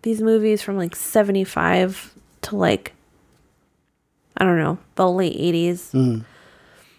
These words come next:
Speaker 1: They have so much creativity in how they tell a story and what the story means.
Speaker 2: Yeah.
Speaker 1: It's not just a story to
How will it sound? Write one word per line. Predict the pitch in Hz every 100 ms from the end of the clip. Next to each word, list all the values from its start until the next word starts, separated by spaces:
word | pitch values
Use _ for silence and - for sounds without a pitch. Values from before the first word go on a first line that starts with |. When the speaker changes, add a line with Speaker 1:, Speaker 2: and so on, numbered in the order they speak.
| _ _ _ _ _ _
Speaker 1:
They | 220
have | 220 220
so | 247
much | 220 220
creativity | - 220 214 180 - - 220 208 180 175 185 -
in | - 196
how | - - 233 226
they | 214
tell | 208 202
a | 196
story | - 208 202 190 190
and | 185 202 202
what | 214
the | 220
story | 208 - 226 214 196
means. | 190 202 220 208 185 185 180 -
Speaker 2:
Yeah. | 131 113 107 - _ _ _ _ _
Speaker 1:
It's | 208 226 254
not | 269 254 - -
just | 202 196 214 - -
a | 185
story | - - 214 240 226 214 202 196 202 202
to | - 208 190 190 185